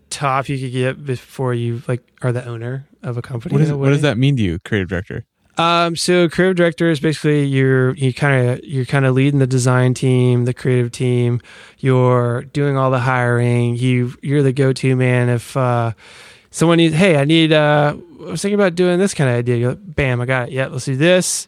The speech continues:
Speaker 1: I know that guy. I know this guy." You're kind of the resource guy. You're the connections guy, and you're the idea guy, and you could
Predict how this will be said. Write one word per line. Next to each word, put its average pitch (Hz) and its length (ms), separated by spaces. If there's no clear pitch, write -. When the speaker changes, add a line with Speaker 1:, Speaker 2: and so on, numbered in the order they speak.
Speaker 1:
I 135 120
know 127 140
that 135 180
guy. 160 560
I 131 100
know 131 120
this 151 180
guy." 151 500
You're 151 160
kind 143 200
of 123 80
the 117 60
resource 160 500
guy. 165 500
You're 143 120
the - 40
connections 135 520
guy, 143 280
and 135 140
you're 127 80
the 127 120
idea 127 380
guy, 123 280
and 123 180
you 123 80
could 123 260